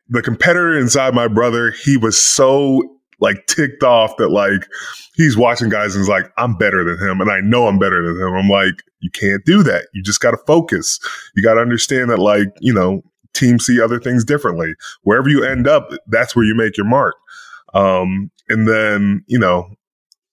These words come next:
he, like, stormed off one time. And this time, like, my mom's, uh, or my brothers are like, "Go check on him just to make sure he's okay." And then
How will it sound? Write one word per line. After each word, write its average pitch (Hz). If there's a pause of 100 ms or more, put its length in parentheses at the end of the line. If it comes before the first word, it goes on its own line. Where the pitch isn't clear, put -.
(120)
he, 127 (120)
like, 190
stormed 160
off 120
one 131
time. 92 (680)
And 107
this 143
time, 127 (100)
like, 101 (600)
my 107
mom's, 107
uh, -
or 110
my 107
brothers 107
are 101
like, 95 (340)
"Go 139
check 107
on 92
him 92
just 110
to 104
make 101
sure 98
he's 92
okay." 90 (540)
And 101
then 101